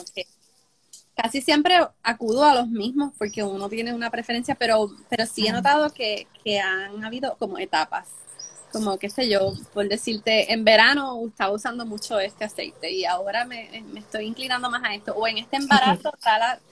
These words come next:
Speaker 1: tal aceite fue el que me llamó, tú sabes, como
Speaker 2: Ok.
Speaker 1: que, ¿por qué? Pues uno es bueno como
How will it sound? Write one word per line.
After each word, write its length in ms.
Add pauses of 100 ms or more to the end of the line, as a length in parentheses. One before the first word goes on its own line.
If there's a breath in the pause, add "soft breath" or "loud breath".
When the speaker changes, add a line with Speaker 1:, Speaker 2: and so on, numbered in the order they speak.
(440 soft breath)
Speaker 1:
tal 640
aceite 420
fue 160
el 60
que 100
me 140
llamó, 560 (240)
tú 80
sabes, 440
como 200
Speaker 2:
Ok. 80
Speaker 1:
que, 260
¿por 100 (240)
qué? 280 (440)
Pues 220
uno 240
es 220
bueno 220 (340)
como 320